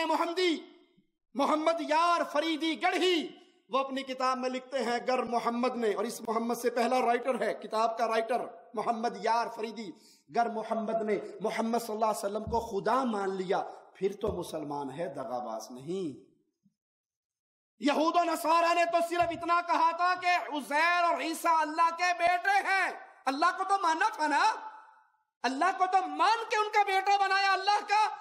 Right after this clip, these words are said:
اور یہاں قبر پرست دیوان محمدی میں محمد یار فریدی گڑھی والے اعلان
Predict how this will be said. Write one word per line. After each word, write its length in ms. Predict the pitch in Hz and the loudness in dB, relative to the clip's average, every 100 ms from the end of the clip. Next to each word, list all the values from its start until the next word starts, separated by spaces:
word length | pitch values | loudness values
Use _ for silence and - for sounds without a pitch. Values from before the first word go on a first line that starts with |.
| - - | -6 -2
اور 120 | 349 | 0
یہاں 300 | 339 339 - - | 2 2 0 0
قبر 280 | 349 381 370 349 | 2 4 4 2
پرست 340 | 381 392 - - - _ _ _ _ _ _ | 2 2 -4 -16 -20 _ _ _ _ _ _
دیوان 400 | 254 311 320 370 381 381 | 0 2 4 4 2 2
محمدی 460 | 359 349 370 403 381 | 2 0 2 2 4
میں 220 | 381 359 - - - | 4 2 -4 -14 -2
محمد 480 | 339 311 339 381 381 | 0 2 2 0 0
یار 400 | 330 349 392 370 339 | 2 4 4 4 2
فریدی 520 | 339 370 370 381 370 | 0 2 2 2 4
گڑھی 280 | 392 403 381 | 2 2 2
والے 220 | 359 359 | 4 4
اعلان 320 | 349 339 349 | 4 4 2